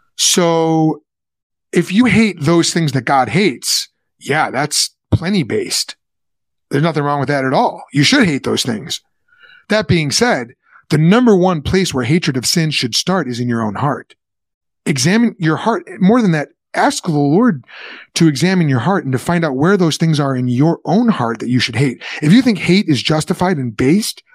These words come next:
then you probably recognize that there's evil in this world. What you have to understand is that evil is not just out there. Evil is internal. Evil is,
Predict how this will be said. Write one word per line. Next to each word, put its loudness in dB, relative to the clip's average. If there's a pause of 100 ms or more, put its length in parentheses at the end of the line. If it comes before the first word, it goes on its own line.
(280)
then 4
you 4
probably 2
recognize -2
that -4
there's 0
evil 2
in -4
this -2
world. -4 (1700)
What 2
you 4
have 0
to 0
understand -2
is -2
that -2
evil 0
is -2
not -2
just -2 (100)
out 0
there. 0 (100)
Evil 0
is -2 (160)
internal. 0 (720)
Evil 4
is, 2